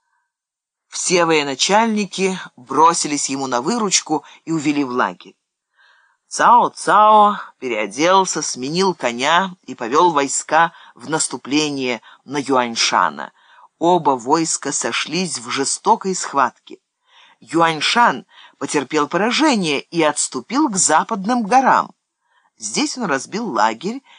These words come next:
и стал дожидаться Маяня и Джанькая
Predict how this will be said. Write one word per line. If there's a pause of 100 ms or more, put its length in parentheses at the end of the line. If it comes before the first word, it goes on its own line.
(220)
и
стал
дожидаться
Маяня
и
Джанькая